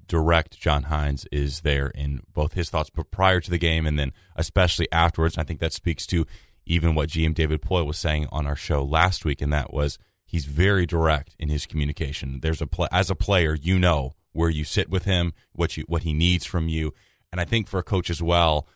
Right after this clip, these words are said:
in the, what is it, seven-ish weeks that he's been here,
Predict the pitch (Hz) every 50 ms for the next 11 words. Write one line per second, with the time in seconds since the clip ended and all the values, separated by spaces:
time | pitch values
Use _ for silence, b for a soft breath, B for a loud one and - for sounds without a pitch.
0 | b b _ _ - 85 82 80 78 80 80 80 78 - - _ _ _ _ -
1 | 80 73 71 - - - 107 92 82 95 92 76 90 85 - - 80 87 90 -
2 | - - - - 78 71 80 80 73 - - - 85 85 85 82 82 73 73 76